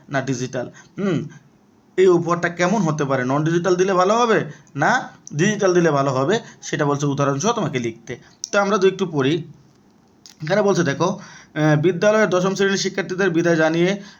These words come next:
নন ডিজিটাল ও ডিজিটাল উপহারের ধারণা নিতে, উম, নিচে দেওয়া হলো। তো বলে, এখানে বলছে নন ডিজিটাল উপহার কোনটা? বিদ্যালয়ের বে-, বে-, বেজের অনুরূপ বেজ বানিয়ে দেওয়া,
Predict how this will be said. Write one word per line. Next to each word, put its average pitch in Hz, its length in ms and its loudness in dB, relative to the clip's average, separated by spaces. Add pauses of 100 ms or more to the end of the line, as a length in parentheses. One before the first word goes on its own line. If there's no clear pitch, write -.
নন 160 240 2
ডিজিটাল 180 420 2
ও 170 80 0
ডিজিটাল 156 400 0
উপহারের 160 420 0
ধারণা 147 320 0
নিতে, 151 300 0
উম, - 580 -14
নিচে 160 500 0
দেওয়া 135 220 2
হলো। 113 360 -8
তো 180 80 -6
বলে, 185 160 2
এখানে 180 300 2
বলছে 175 240 0
নন 170 180 2
ডিজিটাল 170 340 0
উপহার 151 260 0
কোনটা? 151 320 -2
বিদ্যালয়ের 147 480 0
বে-, 143 200 -4 (440)
বে-, 147 260 -2
বেজের 151 460 2 (400)
অনুরূপ 196 560 2 (160)
বেজ 165 500 0
বানিয়ে 143 340 0
দেওয়া, 143 420 0